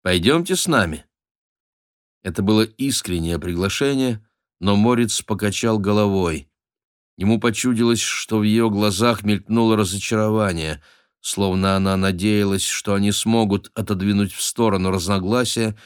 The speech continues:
и просто проводить время вместе. Есть, танцевать, болтать о пустяках. Одним движением головы он отмёл эту возможность.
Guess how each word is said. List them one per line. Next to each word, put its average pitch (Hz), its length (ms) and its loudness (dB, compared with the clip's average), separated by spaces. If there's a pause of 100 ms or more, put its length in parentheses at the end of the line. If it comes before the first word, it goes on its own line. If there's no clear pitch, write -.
(320)
и 98 80 0
просто 123 460 -2
проводить 104 480 0
время 104 360 0
вместе. 90 680 -4 (580)
Есть, 147 560 0
танцевать, 101 680 -2
болтать 92 460 -2
о 90 60 -6
пустяках. 87 800 -10 (680)
Одним 101 480 2
движением 87 720 0
головы 95 500 2 (180)
он 147 200 0
отмёл 110 560 0
эту 95 300 -4
возможность. 76 880 -6